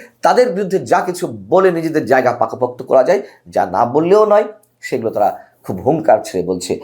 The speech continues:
আরও মজার কথা হচ্ছে, পুলিশের ঔদ্ধত্য এখন এই পর্যায়ে চলে গেছে। আমি একটু মিলাচ্ছি, আওয়ামী লীগ সরকারের সময় এই বইমেলাকে উদ্দেশ্য করে পুলিশের পক্ষ থেকে তখন হয়তো বলা হয়েছিল দু এক বছর আগেই যে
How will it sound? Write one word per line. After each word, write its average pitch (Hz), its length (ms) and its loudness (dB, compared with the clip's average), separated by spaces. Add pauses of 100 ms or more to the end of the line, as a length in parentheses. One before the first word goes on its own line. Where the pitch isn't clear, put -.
(200)
আরও 240 240 4
মজার 214 220 0
কথা 196 180 -2
হচ্ছে, 190 220 -4
পুলিশের 175 380 -4
ঔদ্ধত্য 156 520 -2
এখন 143 260 2
এই 143 100 0
পর্যায়ে 139 340 2
চলে 135 140 2
গেছে। 131 200 0
আমি 120 100 0
একটু 151 140 -10
মিলাচ্ছি, 170 420 0
আওয়ামী 151 260 2
লীগ 165 100 -2
সরকারের 113 340 -2 (260)
সময় 147 320 2 (280)
এই 170 260 0
বইমেলাকে 160 540 2
উদ্দেশ্য 131 420 -2
করে 165 180 -2 (340)
পুলিশের 147 320 -2
পক্ষ 143 200 0
থেকে 139 280 2 (300)
তখন 135 240 2
হয়তো 123 240 2
বলা 113 300 4
হয়েছিল 120 400 2 (320)
দু 196 140 0
এক 143 160 4
বছর 120 240 0
আগেই 98 320 -2 (1300)
যে 113 460 4